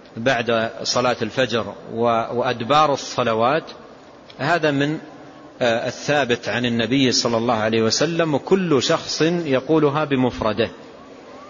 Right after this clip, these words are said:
"لا إله إلا الله وحده لا شريك له، له الملك وله الحمد على كل شيء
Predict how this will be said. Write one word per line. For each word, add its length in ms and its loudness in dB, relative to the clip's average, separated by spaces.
"لا 160 4
إله 280 4
إلا 140 0
الله 360 0
وحده 440 0
لا 120 2
شريك 400 -2
له، 240 -2
له 160 0
الملك 460 0
وله 200 2
الحمد 360 -2
على 240 0
كل 240 -2
شيء 220 -2